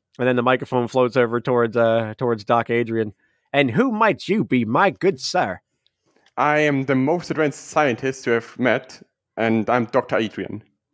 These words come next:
Speaker 1: That's a bit of a long title. Do you mind if I just call you Doctor Adrian?
Speaker 2: Yes, I mind.
Speaker 1: Damn. <laughs> All right,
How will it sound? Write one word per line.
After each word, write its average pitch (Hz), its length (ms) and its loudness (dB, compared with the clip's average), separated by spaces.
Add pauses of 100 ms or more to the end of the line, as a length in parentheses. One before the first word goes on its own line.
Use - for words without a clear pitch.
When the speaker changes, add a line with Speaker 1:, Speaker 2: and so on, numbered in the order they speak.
(1080)
Speaker 1:
That's 180 200 0
a 220 40 0
bit 233 180 -2
of 226 100 -2
a 214 60 0
long 190 340 0
title. 127 380 -2
Do 101 100 -6
you 131 100 0
mind 190 240 0
if - 80 -4
I 185 100 2
just 170 220 -4
call 185 180 0
you 175 140 0
Doctor 156 500 -2
Adrian? 107 460 -2 (120)
Speaker 2:
Yes, 131 340 -2
I 131 80 2
mind. 104 360 0 (1400)
Speaker 1:
Damn. 110 380 0
<laughs> - 420 -20
All 190 160 2
right, 226 300 0